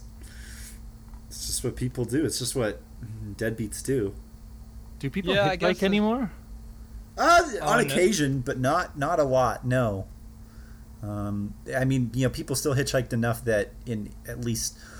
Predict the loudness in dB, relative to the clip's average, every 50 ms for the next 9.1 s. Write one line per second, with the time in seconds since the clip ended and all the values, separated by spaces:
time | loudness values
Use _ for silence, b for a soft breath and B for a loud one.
0 | B B B B B B B B B 0 4 4 4 4 2 0 2 2 4 4
1 | 4 2 2 4 2 2 2 2 0 0 2 4 4 4 2 0 -4 -6 -6 -4
2 | -6 -6 -8 -6 -4 -4 -4 -4 -6 -6 -4 -2 -2 -2 -2 -2 -4 -6 -10 -16
3 | -16 -16 -14 -16 -16 -16 -16 -14 -4 -2 0 2 2 2 2 2 2 2 4 2
4 | 0 2 2 -2 -2 -2 -4 -6 -4 -2 -2 -2 4 6 6 6 6 4 0 0
5 | 0 2 2 0 2 2 0 0 2 2 2 2 2 -2 0 0 0 2 2 2
6 | 2 2 4 6 6 6 6 4 0 0 -2 -2 2 6 8 8 8 8 6 2
7 | 0 0 0 2 2 2 0 0 -2 -4 0 2 2 4 4 4 4 2 0 2
8 | -2 -2 0 2 2 2 2 4 2 2 2 2 2 2 2 0 2 2 2 2
9 | 0 -2